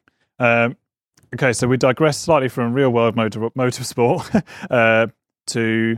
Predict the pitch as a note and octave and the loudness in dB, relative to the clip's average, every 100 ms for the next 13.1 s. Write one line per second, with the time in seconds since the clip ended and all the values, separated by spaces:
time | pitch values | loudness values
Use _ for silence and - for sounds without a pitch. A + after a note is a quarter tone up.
0 | - - C4 C#3 G2 A2 F2+ - A#2+ A2 | -6 -4 -2 0 -2 -10 -16 -4 0 0
1 | G#2 G2+ - A2+ G#2+ G#2+ A2 A#2 B2+ G#2 | -2 -8 -8 -6 -6 -6 -6 -4 -2 -2
2 | F#2 F2+ - _ _ - A2+ A2+ A2+ A2+ | -6 -10 -20 _ _ 0 2 4 4 0
3 | C3+ C#3+ B2+ A#2 A#2 - B2 A2 A2+ A2+ | -2 -2 0 2 -2 -6 -8 -4 -4 -2
4 | C3 A#2 A#2+ G2+ A2 G2+ G2 G2+ G2+ A2 | -2 0 0 -2 -2 -2 -4 -6 -8 -8
5 | A2+ B2+ _ - _ - D#3+ C3+ D3+ D3 | -10 -10 _ -20 _ -4 0 2 2 0
6 | C#3+ C#3 C#3+ C#3 A#2+ A2+ C#3 B2+ G#2 F#2+ | 0 2 2 2 -2 -2 0 2 0 -4
7 | F#2+ A2 _ - - A2 G#2 G#2 G#2+ G#2 | -8 -10 _ -16 0 2 4 2 -2 -2
8 | A2 - G2+ G2+ G2+ G2 A2+ - A2+ G2+ | -2 -2 -4 -2 -4 -4 -8 -4 -4 -2
9 | G2+ G2 - - A#2+ - A#2+ G#2 - C3 | -4 -6 -10 -18 -16 -8 -4 -4 -2 0
10 | A2 - G2+ - G2+ B2 G#2+ F2+ - A2 | 0 -2 -8 -8 -2 0 0 -2 -6 -4
11 | F#2+ - _ _ A2+ G2+ G2 G#2 A2 G#2 | -4 -8 _ _ 0 2 0 2 0 0
12 | G2+ A2 G#2 G2 - G#2+ F#2+ G#2+ - B2+ | -2 -2 -2 -4 -6 -8 -8 -12 -14 -16